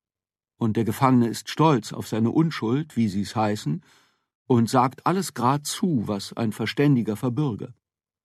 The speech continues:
Dann macht der Inquisitor aus den Antworten wieder Fragen und passt ja auf, wo irgendein Widersprüchelchen erscheinen will, da knüpft er seinen Strick an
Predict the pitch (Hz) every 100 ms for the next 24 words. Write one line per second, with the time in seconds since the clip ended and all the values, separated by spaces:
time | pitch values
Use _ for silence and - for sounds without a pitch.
0 | _ _ _ _ _ 120 120 160 196 127
1 | 110 - 107 - 107 - 110 107 135 139
2 | 156 76 - 104 - 107 - 147 208 -
3 | 85 95 - 107 104 165 185 90 - 98
4 | 117 123 139 202 240 _ _ _ _ _
5 | _ - 113 104 127 110 - 123 139 170
6 | - 113 165 - - 127 127 - 180 254
7 | 196 170 - 127 123 117 196 113 - -
8 | 113 120 107 113 107 104 - 117 113 123
9 | 127 160 208 - - _ _ _ _ -
10 | 127 117 - 214 - - 139 123 113 101
11 | - 185 240 - 117 160